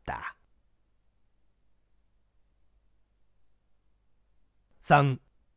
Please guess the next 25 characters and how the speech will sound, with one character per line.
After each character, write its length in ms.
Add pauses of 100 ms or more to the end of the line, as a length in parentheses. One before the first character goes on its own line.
(2500)
新 280
聞 240
記 120
者 120
の 240
山 280
本 200
二 140
郎 160
と 240 (500)
探 200
偵 160
小 160
説 240
家 120
の 160
長 140
谷 160
川 220
ト 120
ン 80
の 80
二 200
人 100
が 220